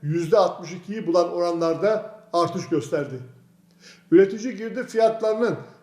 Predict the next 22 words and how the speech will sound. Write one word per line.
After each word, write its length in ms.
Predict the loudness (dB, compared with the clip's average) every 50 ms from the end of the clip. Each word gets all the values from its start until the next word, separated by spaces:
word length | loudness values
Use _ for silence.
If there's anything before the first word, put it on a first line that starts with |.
| _ -2
pahalılığı 520 | 2 4 4 4 4 4 2 2 2 2
nedeniyle 680 | 0 0 0 0 0 0 0 0 0 -2 -6 -12 -18 -20 _ _ -2
yeterince 520 | 0 2 4 4 4 4 2 2 2 0 0
gübre, 600 | 0 -2 -4 -6 -2 0 2 4 4 4 2 -4 -12 -20 -20 -20 _ -2
ilaç 360 | 0 4 4 4 2 0 -4
ve 140 | -8 -8 -6
kaliteli 440 | -2 -2 -2 0 0 -2 -2 -4 -4
tohumluk 440 | -2 -2 0 0 0 -2 -6 -8 -6
kullanamıyor. 560 | -2 0 2 4 4 4 4 0 -2 -4 -8 -14 -20 -20 _ _ _ _ _ _ _ _ _ _ _ _ _ _ _ 4
Örneğin 520 | 4 6 6 6 6 4 4 2 0 -6 -12 -20 -20 _ _ _ -12
iki 240 | -10 -10 -8 -8 -6
bin 80 | -6 -4
yirmi 320 | -2 -2 -2 -2 0 2
yılında 680 | 2 4 4 2 2 4 4 2 2 2 -4 -12 -18 -20 -20 _ _ _
yedi 280 | 2 4 4 4 4 4
nokta 400 | 4 4 2 2 0 -2 -2 -2
bir 100 | -4 -6
milyon 440 | -4 -4 -4 -2 0 0 0 0 -2
ton 240 | -2 -2 -2 -2 -4
gübre 360 | -4 -2 2 2 2 2 0
kullanan 420 | -4 -2 0 0 2 2 0 0
üreticilerimiz 840 | 0 -2 -2 -2 -4 -4 0 0 0 2 0 -2 -2 -2 -4 -6